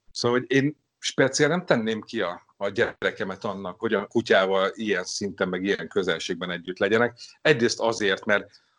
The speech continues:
akarva, akaratlanul is ez a gyerek csinálhat valami olyasmit, ami a kutyának nem tetszik, és, ö,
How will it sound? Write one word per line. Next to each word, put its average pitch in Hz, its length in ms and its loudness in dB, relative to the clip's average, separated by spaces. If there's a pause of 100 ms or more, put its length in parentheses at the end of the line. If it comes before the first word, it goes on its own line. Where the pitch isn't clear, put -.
akarva, 117 500 2
akaratlanul 104 480 -2
is 98 120 -6
ez 104 140 -4
a 110 40 0
gyerek 104 260 0
csinálhat 95 400 -8
valami 101 260 -4
olyasmit, 101 380 -4 (340)
ami 104 300 -2
a 92 140 0
kutyának 98 440 0
nem 95 160 -4
tetszik, 165 520 -4 (460)
és, 98 420 2
ö, 98 280 2